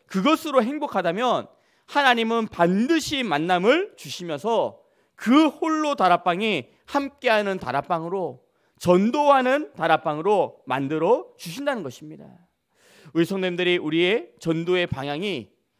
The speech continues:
스무 가지 전도 전략이라는 것을 아시고 반드시 관심을 가지시고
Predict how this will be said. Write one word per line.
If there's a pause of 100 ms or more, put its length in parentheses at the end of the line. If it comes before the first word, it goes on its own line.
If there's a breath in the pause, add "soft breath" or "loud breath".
스무
가지
전도
전략이라는
것을
아시고 (300)
반드시
관심을
가지시고